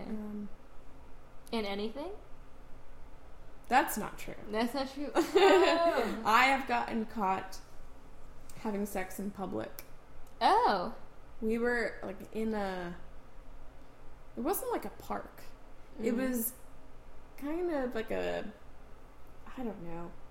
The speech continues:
Speaker 1: like, preserved land of, of
Speaker 2: Uh-huh.
Speaker 1: some kind.
Speaker 2: Okay,
Speaker 1: It was
Speaker 2: okay.
Speaker 1: on, like, a, like, a sand dune-y cliff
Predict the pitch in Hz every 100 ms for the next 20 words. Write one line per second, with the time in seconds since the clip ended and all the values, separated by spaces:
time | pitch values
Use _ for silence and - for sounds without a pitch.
0 | - - - 208 - 233 208 214 220 220
1 | - 196 180 170 165 160 160 190 190 -
2 | - 233 226 190 196 - 196 175 175 175
3 | 175 - 226 - 208 190 196 214 202 190
4 | 226 214 208 202 202 196 202 - - -
5 | - - - - - - - - 220 196
6 | - 220 214 220 220 214 214 220 214 214
7 | - - - 214 208 220